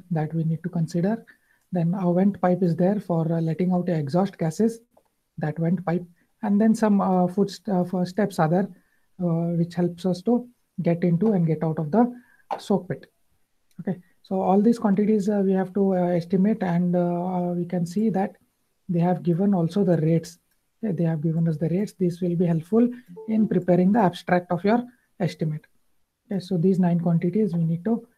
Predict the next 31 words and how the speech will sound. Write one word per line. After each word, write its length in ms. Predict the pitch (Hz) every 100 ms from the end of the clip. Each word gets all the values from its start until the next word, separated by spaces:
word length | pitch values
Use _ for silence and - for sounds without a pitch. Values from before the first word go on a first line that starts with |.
| _ _
calculate. 440 | 175 156 165 156 151 _ - - _ _ _ _ _ _ _ _ _ _ _ _ _ _ _ _ _
So, 160 | 202 190
uh, 160 | 196 180
let 200 | 185 196
me 100 | 185
show 200 | 202 190
you 160 | 202
the 240 | 220 247 - - _ _ _ _ _ _ _ _ _ -
longitudinal 720 | 180 180 190 190 175 190 196
section. 480 | 175 - 170 - -
Okay, 180 | - 165
so 140 | - 165
this 220 | 165 190
is 160 | 175
the 180 | 175 202 - _ _ _ _
L 160 | 170 165
S 140 | 180
of 160 | 175 190
your, 180 | 208 - - _ _ _ _ _ _ _ _ _ _ _ _ _ _
of 180 | 175 170
your 160 | 202 233 - _ -
septic 360 | 202 - 202 -
tank. 160 | 143 - _ _ _ _ _ _ -
Okay, 200 | 175 - _
so 200 | - 185
you 120 | 180
can 140 | 185 196
observe 320 | 175 170 208
from 220 | 208 202
the 100 | 202
top. 240 | 202 202